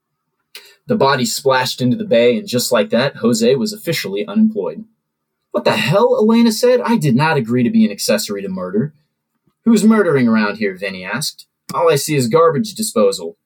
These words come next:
Marco, you see anyone murdered around here?" "Looked like trash to me, boss." "Good. Then that's settled.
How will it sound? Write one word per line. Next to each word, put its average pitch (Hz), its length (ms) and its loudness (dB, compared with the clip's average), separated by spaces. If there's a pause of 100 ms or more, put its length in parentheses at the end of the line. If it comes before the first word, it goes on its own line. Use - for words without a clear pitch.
(340)
Marco, - 520 0 (280)
you 113 140 0
see 139 200 -2
anyone 131 320 2
murdered 147 320 0
around 151 280 2
here?" 151 300 -2 (680)
"Looked 98 240 -6
like 113 180 2
trash 135 380 -2
to 120 80 2
me, 139 160 0
boss." 101 440 -2 (520)
"Good. - 280 2 (280)
Then 117 100 0
that's 123 220 -2
settled. 85 340 -4